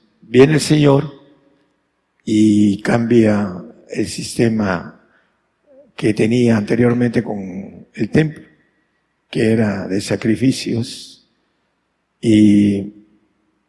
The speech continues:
además no había oportunidad de tener lo espiritual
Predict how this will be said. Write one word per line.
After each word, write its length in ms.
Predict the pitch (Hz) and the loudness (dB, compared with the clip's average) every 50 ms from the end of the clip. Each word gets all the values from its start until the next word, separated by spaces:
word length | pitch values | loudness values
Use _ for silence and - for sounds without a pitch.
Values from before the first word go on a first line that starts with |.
| _ _ _ _ _ _ _ _ _ _ _ _ _ _ _ _ _ _ | _ _ _ _ _ _ _ _ _ _ _ _ _ _ _ _ _ _
además 760 | - 113 110 113 117 120 117 123 120 - - - - - - | -2 0 0 0 0 0 0 0 -2 -4 -8 -12 -14 -14 -14
no 640 | 123 120 120 127 127 135 143 143 143 147 139 - - | -12 -10 -8 -6 -2 -2 -2 -2 -2 -6 -10 -10 -6
había 260 | - 117 120 127 131 | -2 2 6 6 6
oportunidad 720 | 127 127 - 127 120 - - 120 110 110 113 113 117 117 | 6 4 2 -2 -4 -4 -6 -4 -2 2 2 4 4 4
de 120 | 127 123 110 | 2 0 0
tener 640 | - 104 104 107 110 113 113 117 120 120 - - _ _ _ _ _ _ _ _ _ | 0 0 0 0 0 0 0 0 -2 -4 -8 -16 _ _ _ _ _ _ _ _ _
lo 120 | - 98 127 | -4 -4 -2
espiritual 760 | 113 - - - 113 113 113 110 - 143 143 139 120 117 - | -2 -2 -2 -2 -2 -2 -2 0 0 0 0 0 -2 -6 -10